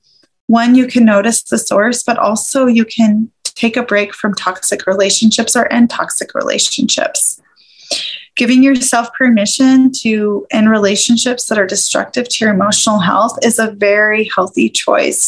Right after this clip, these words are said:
to make. Um, okay. Here are some other questions you can ask yourself.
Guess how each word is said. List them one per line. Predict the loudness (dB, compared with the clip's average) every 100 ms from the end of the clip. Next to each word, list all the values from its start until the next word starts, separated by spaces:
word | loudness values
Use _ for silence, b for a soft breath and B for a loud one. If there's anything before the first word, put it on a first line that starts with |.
| 0
to | 2
make. | 2 -2 -6 _ _ _ B B B B -2
Um, | 0 0 -2 -6 -20 _ -20 -16 -14 -14 -20 _ _ _ -18 -16 B B -8 -4
okay. | -2 -4 -10 _ _ _ -20 B B B _ _ _ -2
Here | 0
are | 2
some | 2 2
other | 0 -2
questions | -4 -4 -4 -4
you | -4
can | -2
ask | -4 -4 -8
yourself. | -8 -4 -4 -6 -10